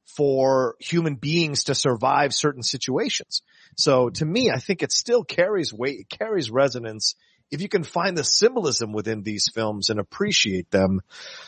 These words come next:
Like, I was just watching The Big Country, which I've never seen before. That's a three-hour Western. And it's Gregory Peck, essentially, versus Charlton Heston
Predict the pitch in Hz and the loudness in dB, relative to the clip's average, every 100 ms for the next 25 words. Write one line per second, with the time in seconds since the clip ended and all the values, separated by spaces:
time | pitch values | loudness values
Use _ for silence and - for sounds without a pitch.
0 | - _ - 190 185 165 202 254 220 - | -20 _ 0 2 2 2 2 0 -2 -2
1 | 165 - 139 110 104 131 - 127 - 104 | -2 -2 -6 -4 0 0 0 -2 -2 -4
2 | 107 147 139 131 110 120 107 - 104 123 | 0 2 2 0 0 -4 -6 -2 -2 -2
3 | 123 120 113 104 98 95 117 - 90 87 | -2 0 2 4 2 0 -2 -2 -8 -12
4 | 90 _ _ _ _ 120 127 123 - 175 | -16 _ _ _ _ 0 0 0 0 0
5 | 170 143 156 135 - - _ - 131 180 | 0 0 0 0 -2 -18 _ -10 -2 0
6 | 175 143 123 135 131 - 131 123 113 104 | 2 0 2 0 -2 0 0 0 -4 -4
7 | 104 - 95 95 | -4 -4 -8 -8